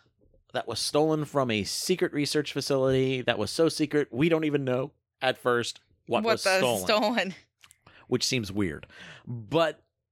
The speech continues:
Speaker 1: if you kinda just go with it,
Speaker 2: It's a quirky
Speaker 1: Yeah.
Speaker 2: little mystery
Speaker 1: Uh-huh.
Speaker 2: first before it turns into a spy movie.
Speaker 1: Yeah, with a lot of fun action sequences. So right off the top, where would you put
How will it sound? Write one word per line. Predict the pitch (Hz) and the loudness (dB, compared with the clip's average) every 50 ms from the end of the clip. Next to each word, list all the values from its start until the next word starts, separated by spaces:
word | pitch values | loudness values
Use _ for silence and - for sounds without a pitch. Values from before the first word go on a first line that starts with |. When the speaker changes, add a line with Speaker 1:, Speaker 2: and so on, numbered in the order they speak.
| _ _ _ _ _ | _ _ _ _ _
Speaker 1:
if | 139 135 - | -8 -6 -6
you | 139 | -4
kinda | - 156 143 143 135 | -2 -2 0 0 -2
just | 127 127 120 104 | -4 -6 -6 -2
go | 113 117 123 | 0 0 0
with | 123 123 120 120 | 0 0 0 0
it, | 123 120 - _ _ _ _ _ _ _ _ _ | 0 -2 -2 _ _ _ _ _ _ _ _ _
Speaker 2:
It's | 254 269 - 285 | -4 -2 0 0
a | 247 226 226 214 - - - | 2 2 2 2 0 -2 -6
quirky | - - 220 202 190 214 | -2 0 0 2 2 2
Speaker 1:
Yeah. | 208 | 2
Speaker 2:
little | 202 196 196 202 196 | 4 4 4 2 2
mystery | 190 180 185 - - 196 185 170 165 170 | 2 0 0 0 0 2 2 2 2 2
Speaker 1:
Uh-huh. | - | 0
Speaker 2:
first | - 185 185 185 147 - - | 0 2 2 2 0 -2 -4
before | 196 185 - 185 185 180 | -6 -6 -2 0 2 2
it | 185 185 | 2 2
turns | - 277 196 202 202 | 0 0 0 0 -4
into | 233 220 190 185 175 | -4 -2 0 0 2
a | 175 170 175 | 0 0 -2
spy | - - - 220 208 180 | -4 -2 0 2 2 0
movie. | 170 156 143 147 147 | 0 -4 -4 -2 -2
Speaker 1:
Yeah, | 107 73 58 - _ _ _ _ _ _ _ _ _ _ _ | -2 -2 -4 -8 _ _ _ _ _ _ _ _ _ _ _
with | - 135 139 135 123 120 | -2 0 0 2 4 4
a | 123 120 | 2 2
lot | 117 117 113 117 120 117 113 113 | 2 0 0 2 2 2 2 2
of | 110 - | 0 -2
fun | - - 113 113 110 110 | -2 0 0 0 0 -2
action | - 92 92 - - - 101 95 | -6 -6 -6 -6 -6 -6 -6 -4
sequences. | - - 151 143 - 123 107 92 - 85 - - - - - _ _ _ _ _ _ _ _ _ _ _ _ _ _ _ _ _ _ | 0 0 0 0 2 0 -2 -2 -2 -6 -8 -8 -12 -20 -20 _ _ _ _ _ _ _ _ _ _ _ _ _ _ _ _ _ _
So | - - - - 156 147 147 156 156 151 | -10 -8 0 2 4 4 4 2 0 -2
right | 151 143 135 131 123 139 165 190 185 | -4 -6 -6 -4 -2 0 2 2 2
off | 170 - | 0 -2
the | - 143 | -4 -4
top, | - 151 110 82 - - - - _ - - _ | -2 0 -2 -2 -4 -8 -16 -20 _ -20 -20 _
where | - 147 120 113 131 151 160 | -14 -8 0 2 4 4 4
would | 160 160 143 127 | 2 0 -2 -2
you | 135 131 | -6 -8
put | - - - - 123 117 - - | -8 -8 -4 -2 -2 -2 -4 -10